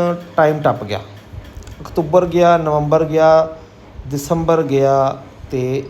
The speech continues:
ਜਨਵਰੀ ਵੀ ਅੱਧਾ ਗਿਆ। ਯਾਨੀ ਕਿ ਸਰਕਾਰ ਨੇ ਤੁਹਾਡੇ ਕੋਲੋਂ ਸਾਢੇ ਤਿੰਨ ਮਹੀਨਿਆਂ ਦੀ ਤਰੀਕ ਹੈ, ਉਹ ਪਵਾ ਲਈ ਹੈ। ਦੇਖੋ, ਸਰਕਾਰ ਦਾ ਕੰਮ ਹੈ ਤਰੀਕਾਂ ਤੋਂ ਤਰੀਕਾਂ ਪਾਉਣੀਆਂ,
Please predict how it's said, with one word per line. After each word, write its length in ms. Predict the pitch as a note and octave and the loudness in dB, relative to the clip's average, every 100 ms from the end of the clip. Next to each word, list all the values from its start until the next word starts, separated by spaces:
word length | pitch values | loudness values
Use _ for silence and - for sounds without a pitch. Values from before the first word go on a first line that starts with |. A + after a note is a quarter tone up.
| C3 | -6
ਜਨਵਰੀ 460 | D#3 D3 D3 D3 D3+ | -4 -2 -4 -4 -4
ਵੀ 200 | C#3 C3 | -4 -4
ਅੱਧਾ 240 | A#2+ A#2+ | -4 -6
ਗਿਆ। 280 | A2 G2 G#2+ - - - - - - - - | -6 -10 -12 -16 -18 -20 -20 -20 -20 -20 -4
ਯਾਨੀ 300 | D#3+ E3 F3+ | 0 2 0
ਕਿ 440 | F3 F#3 F3+ F#3 - - | -2 -4 -2 -4 -6 -12
ਸਰਕਾਰ 760 | - - D#3 D3 D#3 D#3 E3+ | -16 -6 -6 2 4 4 4
ਨੇ 280 | E3+ E3 E3 D#3+ | 0 0 -2 -2
ਤੁਹਾਡੇ 360 | D3+ A#2 A2+ C#3+ | 0 0 0 -2
ਕੋਲੋਂ 380 | D3 C#3+ C#3+ D3 | 0 0 0 -4
ਸਾਢੇ 480 | - E3 E3+ F3 E3+ | -4 -2 0 -2 -4
ਤਿੰਨ 380 | E3+ D#3+ E3 | -4 -6 -4
ਮਹੀਨਿਆਂ 340 | F3 C3+ A#2+ C3 | -4 -4 -2 -2
ਦੀ 120 | C#3+ | -2
ਤਰੀਕ 440 | C#3 B2 B2+ B2+ | -2 -4 -4 -6
ਹੈ, 240 | A#2+ C3 - - - - - - - | -6 -6 -8 -16 -20 -20 -20 -20 -6
ਉਹ 140 | E3+ D#3 | 0 0
ਪਵਾ 300 | - B2+ G#2 | 2 2 2
ਲਈ 160 | G2+ F#2+ | -2 -8
ਹੈ। 80 | G2 - - - - - - - - - - - - - - - - - - - | -12 -16 -20 -20 -20 -20 -20 -20 -20 -20 -20 -20 -20 -20 -20 -20 -20 -20 -20 -4
ਦੇਖੋ, 300 | C#3 C#3+ F3+ | -2 0 -2
ਸਰਕਾਰ 600 | - C#3+ D3 D3 D3+ D3+ | -2 -2 2 4 4 2
ਦਾ 220 | D3+ D#3+ | 2 2
ਕੰਮ 380 | D#3 C#3+ C#3 D3 | 2 -2 -2 -2
ਹੈ 140 | D3+ | -2
ਤਰੀਕਾਂ 460 | D3 C#3+ C#3 - D3 | -2 -6 -8 -6 -6
ਤੋਂ 100 | D3 | -6
ਤਰੀਕਾਂ 380 | C#3+ C#3 D3+ C#3+ | -8 -6 -2 -2
ਪਾਉਣੀਆਂ, 520 | C#3+ B2+ C3 C#3 | 0 -2 -2 -2